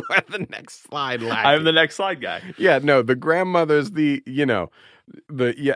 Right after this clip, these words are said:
Speaker 1: like you said, the, whatever you call them, the yayas, the abuelas, they're all, they're all the
Speaker 2: Yes.
Speaker 1: same group of,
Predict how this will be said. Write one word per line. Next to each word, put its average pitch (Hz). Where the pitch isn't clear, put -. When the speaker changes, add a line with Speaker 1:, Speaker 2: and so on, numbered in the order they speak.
Speaker 1:
like 131
you 143
said, 85
the, 98
whatever 160
you 156
call 120
them, 92
the 104
yayas, 107
the 120
abuelas, 110
they're 131
all, 175
they're 135
all 196
the 190
Speaker 2:
Yes. 139
Speaker 1:
same 180
group 135
of, 123